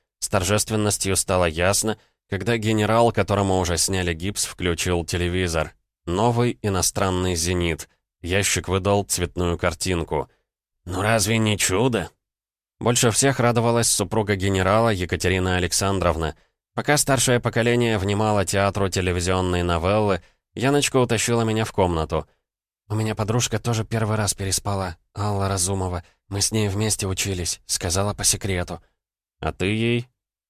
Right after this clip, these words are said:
«И я тоже». Яна покраснела. «Давай познакомимся с ней и ее... женихом». Последнее слово Алидина выделила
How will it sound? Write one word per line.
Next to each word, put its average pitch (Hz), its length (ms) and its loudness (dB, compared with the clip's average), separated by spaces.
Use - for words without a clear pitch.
«И 101 80 -4
я 98 220 -2
тоже». 90 400 -4
Яна 82 280 0
покраснела. 80 760 -2
«Давай 107 220 -2
познакомимся 110 720 -2
с - 120 2
ней 104 200 0
и - 160 -10
ее... 92 500 -4
женихом». 92 720 -4
Последнее 85 480 0
слово 85 360 2
Алидина 82 440 0
выделила 78 560 -2